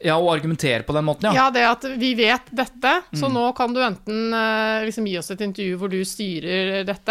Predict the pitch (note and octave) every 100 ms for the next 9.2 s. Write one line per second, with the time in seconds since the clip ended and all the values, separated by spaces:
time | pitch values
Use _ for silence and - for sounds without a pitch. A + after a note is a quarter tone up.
0 | B3+ F3+ F3 D#3+ F3 - E3 B3+ C4 C4
1 | C4 A3 G3 A3 - F#3+ F#3 F#3 F3+ D#3+
2 | D#3+ D#3+ C#3+ F3+ G3 - F3+ - G#3+ D#3
3 | E3 F3+ D#3 C#3 D3 E3 F3 - C3+ C3+
4 | C#3 - A#3 D#3 C#3 D3+ - - F3+ D3+
5 | C3 D#3+ A3+ - A#3+ G3+ F3 E3+ G#3+ G#3
6 | - C#3+ D#3 F#3 F#3+ C3+ B2 - G#3+ E3+
7 | E3 D3+ B2 B2 D3+ D3 D3+ D3+ D3 -
8 | - C#3+ C#3 C#3+ C#3 C#3 C#3 D3+ C#3 B2
9 | D#3